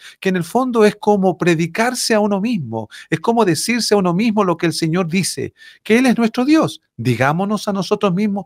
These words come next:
"Sí, tú eres mi Dios". El Señor dice que Él es nuestra esperanza. Bueno, digámonos cada día en medio de situaciones adversas como las que se están describiendo acá, digámonos a nosotros mismos, "Señor, ¿sabes? A pesar de todo esto,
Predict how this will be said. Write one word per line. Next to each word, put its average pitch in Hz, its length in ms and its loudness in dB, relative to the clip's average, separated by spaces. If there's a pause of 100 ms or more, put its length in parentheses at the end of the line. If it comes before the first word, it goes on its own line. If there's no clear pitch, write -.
(140)
"Sí, 165 340 0 (200)
tú 147 200 6
eres 160 200 0
mi 127 120 -6
Dios". 131 320 -4 (200)
El - 80 0
Señor 240 260 2
dice 233 260 -2
que 233 120 -2
Él 226 60 4
es 214 60 4
nuestra 214 240 2
esperanza. 233 540 0 (160)
Bueno, 156 340 2
digámonos 165 560 0
cada 151 280 0
día 196 240 -4
en 147 100 -6
medio 190 240 -2
de 147 100 0
situaciones 160 600 -2
adversas 151 400 0
como 131 240 -4
las 113 120 -4
que 127 120 -8
se - 100 -12
están 151 260 -2 (240)
describiendo 139 520 0
acá, - 260 0
digámonos 151 720 0 (200)
a 151 80 0
nosotros 151 360 0
mismos, 143 260 -4
"Señor, 131 360 -2 (240)
¿sabes? 175 440 -4 (320)
A - 100 -10
pesar - 340 -2
de 165 80 2
todo 156 240 2
esto, 170 320 -8